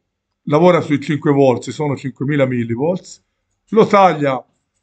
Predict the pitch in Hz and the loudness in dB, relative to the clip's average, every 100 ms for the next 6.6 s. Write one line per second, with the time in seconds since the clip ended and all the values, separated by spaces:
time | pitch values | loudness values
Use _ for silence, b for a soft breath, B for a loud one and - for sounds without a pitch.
0 | _ _ _ _ - 151 175 160 156 165 | _ _ _ _ -6 0 2 2 0 0
1 | 175 165 147 147 143 160 151 147 135 123 | 0 0 -2 -4 0 0 -2 -2 -2 -4
2 | - 151 170 147 139 165 143 127 120 - | -10 -8 -2 -2 0 2 2 -2 -8 -6
3 | 131 123 156 143 135 131 143 135 131 123 | -6 -2 -2 -2 -2 -4 -2 -2 -4 -8
4 | 135 131 123 113 _ 156 165 147 156 160 | -6 -6 -6 -8 _ -8 -6 -4 -2 0
5 | 143 180 180 139 139 143 143 139 135 139 | 0 0 0 0 -4 -2 -2 -2 -10 -8
6 | 151 135 127 120 131 190 | -8 -4 -6 -6 -8 -10